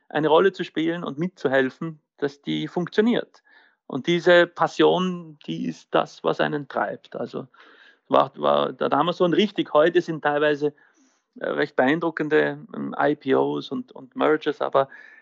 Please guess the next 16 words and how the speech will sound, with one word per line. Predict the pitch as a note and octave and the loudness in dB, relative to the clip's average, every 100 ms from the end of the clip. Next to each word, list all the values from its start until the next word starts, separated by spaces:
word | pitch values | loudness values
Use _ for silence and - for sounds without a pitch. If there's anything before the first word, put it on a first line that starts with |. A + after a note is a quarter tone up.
| _ | _
häufig | - D#3+ G3 - F3+ | 2 4 4 2 -10
sind | - E3+ E3 | -6 -6 -6
das | - | -6
dann | D3+ D3 | -6 -2
nicht | A3 - D#3+ | -6 -6 -4
mehr, | D3+ C3+ _ _ _ _ | -2 -4 _ _ _ _
weil | D3 C#3+ D3 - | -2 0 -2 -4
spannende | - D#3 D3 C#3 | -2 -2 -2 -8
Probleme | - C3 D3+ G3 F3+ - | -8 -2 0 0 -4 -8
gelöst | C#3 C3+ C3 - - | -4 -2 -2 -4 0
werden, | B2 B2 D3+ | 2 2 0
sondern | D3 D3 D3 C#3 | 0 2 0 0
jetzt | D3+ D#3+ - | -2 -2 -2
geht's | D#3+ D#3 | -2 0
um | D#3+ C#3+ | -6 -6
Skalierung. | - D3+ D#3 F3 D3 B2 B2 | -2 -2 0 -2 -2 -2 -6